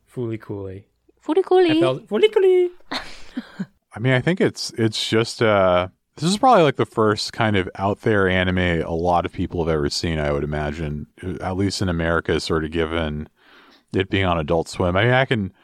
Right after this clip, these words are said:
Speaker 3: I can certainly speak for myself in saying that, you know, and I, I think I've, I might have mentioned it before, but, like, you know, seeing this on Adult Swim late at night, it felt like a different world.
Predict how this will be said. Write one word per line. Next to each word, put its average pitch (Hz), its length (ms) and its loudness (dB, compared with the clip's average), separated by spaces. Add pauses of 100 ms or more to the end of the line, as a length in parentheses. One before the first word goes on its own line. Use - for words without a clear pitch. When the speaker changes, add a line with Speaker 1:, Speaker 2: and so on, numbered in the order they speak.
(300)
Speaker 3:
I 107 100 2
can 123 140 0
certainly 135 400 0
speak 120 260 0
for - 120 -4
myself 104 460 2
in 95 100 -6
saying 92 340 0
that, 85 320 2 (640)
you 92 160 0
know, 87 100 2
and 85 100 2
I, 87 300 0
I 101 120 -2
think 101 200 -2
I've, 95 180 0 (120)
I 98 80 -6
might 92 260 0
have 87 240 -2
mentioned 98 420 -2
it 92 60 0
before, 95 360 0
but, 87 120 -2
like, 85 200 -2
you 185 80 4
know, 139 100 4
seeing 143 300 2
this 135 360 0 (540)
on 120 240 2
Adult 113 300 2
Swim 123 360 0
late 104 180 4
at 85 100 0
night, 95 360 2
it 85 140 -2
felt 101 260 0
like 92 220 -2
a 90 60 -2
different 78 520 -4
world. 80 560 0